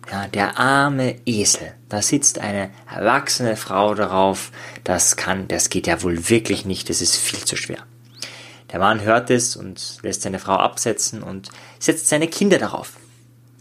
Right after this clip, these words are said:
Und er geht weiter und im nächsten Dorf sagen die Dorfbewohner, „Ach, diese Familie, ja, der arme Esel, da sitzen beide Kinder darauf. Das ist viel zu schwer für den,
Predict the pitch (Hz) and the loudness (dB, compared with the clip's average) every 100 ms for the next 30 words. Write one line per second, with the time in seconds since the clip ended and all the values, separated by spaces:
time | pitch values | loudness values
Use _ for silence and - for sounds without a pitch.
0 | - - - - 104 123 139 139 104 131 | -20 -20 -20 -10 0 4 6 6 4 4
1 | 139 120 117 110 120 120 117 107 - 101 | 2 2 2 2 0 0 0 -2 0 -2
2 | 95 98 92 90 - - 90 90 90 90 | -2 -2 -2 -4 -4 -6 -6 -4 -6 -6
3 | 87 - - - - - - - - - | -8 -12 -20 -20 -20 -20 -12 -6 -4 -6
4 | - - - - 104 - 95 90 85 82 | -8 -14 -10 0 2 2 -2 -6 -6 -6
5 | 82 85 104 107 - 117 139 147 147 131 | -6 -2 0 0 2 2 4 6 6 6
6 | 120 - 107 98 - 98 135 - - 117 | 4 2 2 2 2 2 2 0 0 -2
7 | - 113 143 151 147 131 127 - 135 120 | 0 2 2 4 4 4 4 0 0 2
8 | 107 101 98 92 92 - - - - - | 0 0 0 0 0 -8 -18 -20 -20 -18
9 | - - - - - - - - - - | -18 -20 -20 -20 -20 -16 -4 -2 0 2
10 | - 127 123 101 104 95 92 92 87 87 | 4 2 2 0 4 4 2 0 0 -2
11 | 85 | -4